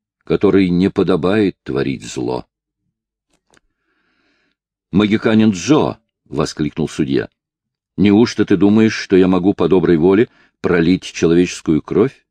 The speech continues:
Постыдись, Джон, ведь ты же христианин и не должен давать волю таким дурным мыслям».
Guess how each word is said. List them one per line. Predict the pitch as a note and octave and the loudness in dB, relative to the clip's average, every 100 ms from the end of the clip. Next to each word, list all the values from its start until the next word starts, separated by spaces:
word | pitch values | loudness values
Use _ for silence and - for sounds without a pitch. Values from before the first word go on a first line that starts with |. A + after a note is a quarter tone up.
| _ _ _ _ _ _ _ | _ _ _ _ _ _ _
Постыдись, | - - - D2+ G2+ A#2 - | -14 -10 -6 -4 -4 -6 -10
Джон, | A#1 - F#2+ D2+ A#1 _ _ _ _ _ _ - | -14 -4 -2 -2 -8 _ _ _ _ _ _ -4
ведь | F2 - | -4 -2
ты | G2 | -2
же | E2 F2 | 0 -2
христианин | - F2 - E2+ F2 E2 C2 A#1 _ _ _ - | -2 -4 -4 -2 0 -2 -4 -8 _ _ _ -6
и | E2+ | -2
не | F2 | 0
должен | E2+ A2 G#2+ A#2 | 2 2 2 0
давать | A2+ A2 G#2 | 2 0 0
волю | G2+ A2 G2 | 2 4 2
таким | F#2+ - F#2 | -2 -4 -2
дурным | D2+ F2 F2 | 0 0 0
мыслям». | E2 D2+ - - B1+ | 0 -2 -4 -10 -12